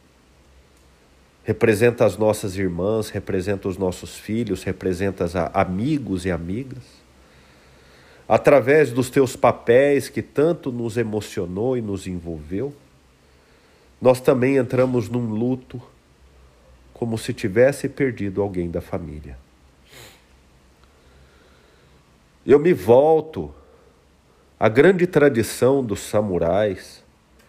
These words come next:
que aprenderam de uma forma muito singela lidar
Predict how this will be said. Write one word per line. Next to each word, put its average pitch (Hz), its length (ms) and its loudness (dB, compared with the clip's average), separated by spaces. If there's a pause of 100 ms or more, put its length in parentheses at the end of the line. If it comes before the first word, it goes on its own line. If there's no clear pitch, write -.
(880)
que 165 100 4
aprenderam 170 560 4
de 143 100 2
uma 143 180 4
forma 151 480 4
muito 156 800 -4
singela 117 960 -6 (1080)
lidar 120 880 2